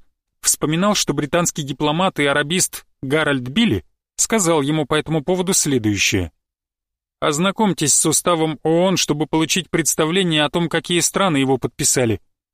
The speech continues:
Для благоприятного, для евреев, решения нужны две трети голосов –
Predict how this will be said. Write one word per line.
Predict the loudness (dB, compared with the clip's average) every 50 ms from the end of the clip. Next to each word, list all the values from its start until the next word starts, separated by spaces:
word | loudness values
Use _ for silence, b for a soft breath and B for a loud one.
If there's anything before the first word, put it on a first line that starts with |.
| _ _ _ _ _ _ _
Для | -2 0 2 2
благоприятного, | 2 2 2 2 0 2 2 2 2 2 2 2 2 2 2 2 2 0 -4 _ _
для | -2 0 2 2
евреев, | 2 2 2 2 2 2 2 0 -4 -10 -16 _ _
решения | 0 2 2 2 2 2 2 2 2 2 2 0 0 -2 -6 _ _ _ _ _ _
нужны | -2 0 2 2 2 2 2 2
две | 2 0 0 0
трети | 0 -2 -2 -2 -2
голосов – | 0 2 2 2 2 2 2 0 0 -2 -6